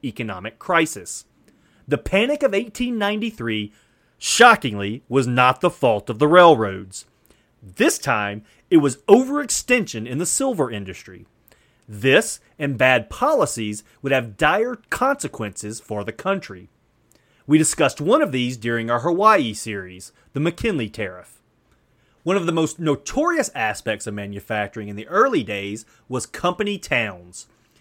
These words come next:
These were towns built by companies for the use of their employees.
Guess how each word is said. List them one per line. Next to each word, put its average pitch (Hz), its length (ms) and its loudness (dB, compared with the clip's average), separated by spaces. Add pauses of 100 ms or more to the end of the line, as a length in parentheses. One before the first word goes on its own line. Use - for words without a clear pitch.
(280)
These 190 260 -2
were 330 120 -4
towns 143 460 -4
built 156 320 -2
by 262 120 -2
companies 107 520 -8
for - 140 -12
the 117 120 -6
use 156 400 -6
of 123 140 -14
their 110 140 -2
employees. 156 840 -6